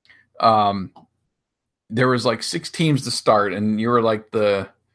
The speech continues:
Purple Monkeys and the Blue Iguanas, and I can't remember all the team names.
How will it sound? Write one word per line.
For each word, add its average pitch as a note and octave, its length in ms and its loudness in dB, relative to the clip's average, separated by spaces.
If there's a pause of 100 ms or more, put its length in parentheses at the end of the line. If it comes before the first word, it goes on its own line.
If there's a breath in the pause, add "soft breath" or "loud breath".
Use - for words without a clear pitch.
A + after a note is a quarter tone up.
(340)
Purple D#3 320 4
Monkeys A2+ 640 2
and G2+ 240 -6
the F#2+ 360 -8
Blue D3 400 2
Iguanas, A#2+ 680 4
and F2+ 360 -14
I - 60 -18
can't - 180 -8
remember A2 240 -2
all A2+ 80 0
the G#2 160 -4
team A2 240 0
names. - 380 -6